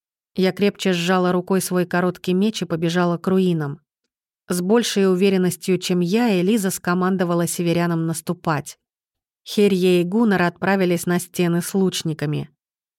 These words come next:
Толстые джутовые веревки с шипастыми крючьями на концах забросили на крошащиеся стены, зацепив за край.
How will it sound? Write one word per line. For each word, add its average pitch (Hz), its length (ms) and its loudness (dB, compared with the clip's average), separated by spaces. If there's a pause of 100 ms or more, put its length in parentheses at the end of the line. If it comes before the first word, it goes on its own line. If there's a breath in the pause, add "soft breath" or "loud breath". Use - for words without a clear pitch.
(120)
Толстые 214 500 2
джутовые 175 560 0
веревки 180 520 -2
с - 40 -4
шипастыми 175 640 -2
крючьями 175 540 -2
на 170 100 0
концах 170 560 -2 (320)
забросили 190 640 0
на 180 140 0
крошащиеся 180 840 -2
стены, 208 460 0
зацепив 175 480 -2
за 175 160 0
край. 165 460 -4